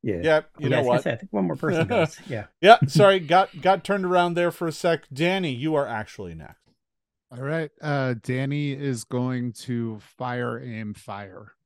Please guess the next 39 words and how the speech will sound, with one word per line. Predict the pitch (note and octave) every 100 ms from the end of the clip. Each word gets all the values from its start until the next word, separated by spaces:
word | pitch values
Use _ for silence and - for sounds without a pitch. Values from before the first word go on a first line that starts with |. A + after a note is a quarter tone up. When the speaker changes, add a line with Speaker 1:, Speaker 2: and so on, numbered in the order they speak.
| _
Speaker 4:
Um, | C3+ A2+ G#2 G2 F#2+ A2 _ _ _
let's | A2 G2 -
see. | - - D3 C#3+ C#3+ D3 C#3 - _ _ _ _ _ _
So | - A2 G2+ G2 F#2+ G2
leveling. | G#2+ A#2+ B2 C#3 D3+ F3 G3 - _ _ -
Give | F#2
me | G#2
a | G2+
good | B2+ A#2 B2
roll, | C#3+ D3+ D3+ C3+
Google. | - E3+ E3+ F#3 G3+ G3+ - _ _ _ _ _ _ -
Uh, | G#2 B2 C#3 -
no, | C#3 D#3+
I | A2+
know | A2 A#2+
that | C#3 C#3
one's | C3+ G#2+
not | A#2 A2+
gonna | A#2 G#2
work | A#2 D#3+ _
'cause | G#2+ F#2
that's | G#2 -
an | G#2+
eleven | G#2 B2 B2+
off | B2 A#2+
the | -
die, | A#2 B2 C3+
making | A#2+ A#2+ A2
that | G2+
a | G2+
sixteen. | - C3+ - - C#3+ F#3 A3+ _ _ _ _ _ _ _ -
So | - A#2+
then | A#2+ A#2+
he's | A#2+ -
going | B2+ A#2
to | A2+
take | - A#2+ -
his, | - A#2+ A#2 G#2+ -
uh, | C#3+ A#2 A2+ A2